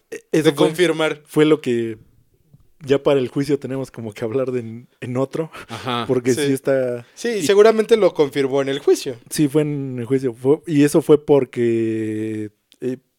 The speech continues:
Speaker 1: se puede decir que liqueó cuándo va a salir el Play seis.
Speaker 3: Órale.
Speaker 1: E-, esa fue la última noticia que leí de
Speaker 2: Sí, seguramente Xbox también tiene planes de sacarlo para esas fechas.
Speaker 3: Quién sabe, Xbox está bien raro, porque
Speaker 1: Ujú.
Speaker 3: Xbox ya está,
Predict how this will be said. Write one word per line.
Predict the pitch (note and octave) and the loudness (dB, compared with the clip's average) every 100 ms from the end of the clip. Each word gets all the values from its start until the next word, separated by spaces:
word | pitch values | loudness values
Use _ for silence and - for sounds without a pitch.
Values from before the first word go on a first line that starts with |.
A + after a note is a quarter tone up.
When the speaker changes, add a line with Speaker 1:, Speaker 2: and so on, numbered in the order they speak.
| _ - | _ -16
Speaker 1:
se | A#2+ | -4
puede | C#3+ C3 | 0 0
decir | C3+ | -2
que | - C3 | -2 -4
liqueó | A2 G#2 - C#3+ F#3 _ _ - - _ _ | -4 -10 -4 -4 -4 _ _ -20 -20 _ _
cuándo | C3 C3+ C3+ | -4 0 2
va | |
a | B2+ | 2
salir | C3 B2+ | 0 -2
el | |
Play | - C3 B2 | 0 0 2
seis. | C3 B2+ _ _ _ _ _ _ _ _ _ _ _ _ - | 0 -2 _ _ _ _ _ _ _ _ _ _ _ _ -6
Speaker 3:
Órale. | G#2+ E3 C#3 A2 G2 _ _ _ _ _ _ - | -4 -2 -2 -4 -8 _ _ _ _ _ _ -12
Speaker 1:
E-, | D3+ - | -8 -2
esa | C#3 C3+ | 0 2
fue | C#3 | 2
la | C3+ | 2
última | C3+ C#3 C3 | 2 0 0
noticia | A#2 A2+ B2 B2 A#2+ | -4 -6 -6 -4 -6
que | A2+ | -4
leí | G#2 G#2 A2+ | -6 -4 -4
de | A2 | -4
Speaker 2:
Sí, | G#2+ G#2+ | -4 -4
seguramente | G2+ D3+ D#3 D3+ D3+ D#3+ C#3 | -2 -2 0 -2 -2 -2 -4
Xbox | - D#3+ D#3+ | -4 -4 -4
también | - D3+ C#3+ | -4 -4 -4
tiene | C#3 C#3+ C3+ | -8 -8 -6
planes | D3 C3 C3 | -6 -6 -8
de | B2 | -14
sacarlo | - - B2 A#2 | -16 -12 -12 -12
para | A#2 A#2 | -14 -16
esas | A2 - | -18 -14
fechas. | C#3+ - - | -14 -14 -18
Speaker 3:
Quién | - F2+ F#2+ | -16 -14 -14
sabe, | F#2+ F#2 G2 F#2 | -16 -14 -12 -12
Xbox | - A#2 A2+ | -12 -14 -12
está | - | -12
bien | A2 A2 | -10 -10
raro, | G2+ F#2+ F2 | -10 -10 -8
porque | B2+ C3 | -6 -6
Speaker 1:
Ujú. | A#2+ | -8
Speaker 3:
Xbox | A2 G#2+ | -10 -8
ya | A2 G#2+ - | -6 -6 -8
está, | A2 G#2+ - G2 G2+ G2 | -12 -14 -12 -10 -10 -12